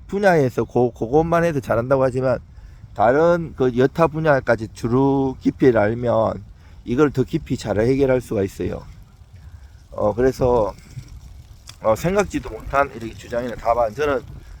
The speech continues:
논문 같은 것도 되게 많이 참조하고 고-, 깊이 있게 봐요. 일을 대충대충 안 해요. 손님이 비용 적게 줬다고 대충 하지 않고요. 그렇다고 막 싸게, 너무 싸게 이러지는 않아요.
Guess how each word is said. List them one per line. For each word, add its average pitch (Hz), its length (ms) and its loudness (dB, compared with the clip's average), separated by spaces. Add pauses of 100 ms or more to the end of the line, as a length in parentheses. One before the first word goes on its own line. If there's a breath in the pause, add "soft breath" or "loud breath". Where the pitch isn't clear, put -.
(100)
논문 123 260 -2
같은 160 240 -2
것도 135 160 -8
되게 120 240 -4
많이 107 240 0
참조하고 107 680 -2
고-, 98 100 -6 (520 loud breath)
깊이 - 300 0
있게 107 160 -6
봐요. 98 180 0
일을 131 300 2
대충대충 120 640 -4
안 95 120 -6
해요. 101 180 -6 (240)
손님이 110 640 -10 (800 loud breath)
비용 139 220 2
적게 147 260 -6
줬다고 101 300 -8
대충 123 280 -4
하지 120 160 -4
않고요. 95 380 -10
그렇다고 120 320 -2
막 104 160 -4
싸게, 185 380 2
너무 117 240 -8
싸게 156 260 -6
이러지는 160 400 -4
않아요. 98 340 -8